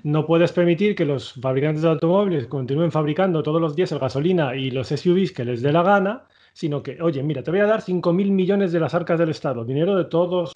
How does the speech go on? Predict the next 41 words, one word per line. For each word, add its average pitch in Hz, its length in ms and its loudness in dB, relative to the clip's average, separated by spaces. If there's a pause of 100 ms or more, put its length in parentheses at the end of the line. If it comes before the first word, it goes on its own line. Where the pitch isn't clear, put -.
los 165 240 -8
españoles 151 600 -2
o 135 80 -6
todos 139 260 -2
los 151 140 -2
franceses. 143 600 -2
Digo 139 200 -4
franceses 156 380 0
porque 139 220 -4
el 120 40 -4
ejemplo 135 240 -6
que 127 40 -6
estoy 131 120 -4
poniendo 139 280 -2
de 117 40 -4
cinco 123 360 -6
mil 151 180 2
millones 202 580 2 (360)
es 165 80 0
lo 170 100 4
que 160 60 2
acaba 151 220 4
de 147 40 2
hacer 170 180 0
el 156 80 -2
Estado 143 300 -4
francés, 110 400 -6
se - 100 -8
los 131 120 -4
ha 143 40 2
dado 147 140 4
a 147 60 2
Renault. 113 420 -4 (380)
Coño, 165 260 2
ya 151 180 0
que 202 140 0
les 190 220 4
das 175 180 0
esa 190 480 -4
pasta 226 400 -2
gansa, 208 560 -2